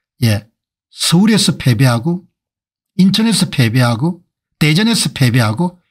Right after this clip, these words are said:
광주에서 패배하고 전북에서 패배하고 전남에서 패배했다, 이렇게 발표했지만 실질적으로 패배한 곳은 광주, 전남, 전북 제외하고는 모두 다 윤석열 후보가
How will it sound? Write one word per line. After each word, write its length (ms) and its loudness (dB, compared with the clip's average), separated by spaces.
광주에서 560 2
패배하고 640 0
전북에서 600 2
패배하고 540 -2
전남에서 560 2
패배했다, 680 -2
이렇게 280 0
발표했지만 800 0
실질적으로 720 2
패배한 400 0
곳은 280 -2
광주, 520 2
전남, 440 4
전북 460 0
제외하고는 580 0
모두 300 2
다 200 0
윤석열 480 4
후보가 420 0